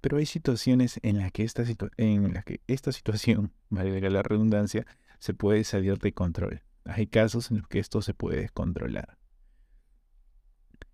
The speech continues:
Aquí quiero hacer un gran disclaimer,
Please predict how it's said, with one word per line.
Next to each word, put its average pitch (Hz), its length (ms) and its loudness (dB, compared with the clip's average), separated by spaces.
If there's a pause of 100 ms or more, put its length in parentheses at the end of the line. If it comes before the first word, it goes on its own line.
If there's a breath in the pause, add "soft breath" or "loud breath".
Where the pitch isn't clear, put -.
(200)
Aquí 123 460 2
quiero 107 180 2
hacer 104 240 -2
un 101 260 0
gran 98 220 4
disclaimer, 104 760 0